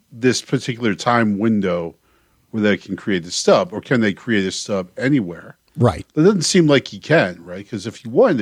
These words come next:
Speaker 1: to kill, get rid of himself, he'd probably create a stub close to, in a time when he would actually be alive.
Speaker 2: Well, right.
Speaker 1: But
Speaker 2: Right. When you create a stub in twenty thirty-two, why would we think the Lev Zubov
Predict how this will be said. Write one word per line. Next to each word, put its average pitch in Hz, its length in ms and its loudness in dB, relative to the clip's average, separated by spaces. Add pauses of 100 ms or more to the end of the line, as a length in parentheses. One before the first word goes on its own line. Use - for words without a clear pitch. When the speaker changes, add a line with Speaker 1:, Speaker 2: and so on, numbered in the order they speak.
Speaker 1:
to - 340 -20
kill, 110 380 0 (420)
get 127 100 0
rid 120 140 4
of - 20 -2
himself, 95 720 -2 (1120)
he'd 104 140 -6
probably 110 240 4
create 110 280 0
a 90 40 -2
stub 95 360 0
close - 400 -2 (160)
to, 110 220 -6
in 104 140 -2
a 90 80 -4
time 95 360 -6
when 92 280 -6 (580)
he - 120 -4
would 113 120 4
actually 95 380 0
be 92 140 -8
alive. 92 680 -6
Speaker 2:
Well, 160 180 4
right. 240 300 2
Speaker 1:
But 160 200 -4 (140)
Speaker 2:
Right. 233 220 0
When 175 180 2
you 156 80 4
create 180 320 0
a 143 80 0
stub 175 560 0
in 135 220 2
twenty 139 320 0
thirty-two, 139 600 0
why 131 380 0
would 143 180 0
we 123 120 0
think 127 420 0
the 120 180 0
Lev 117 280 2
Zubov 113 760 2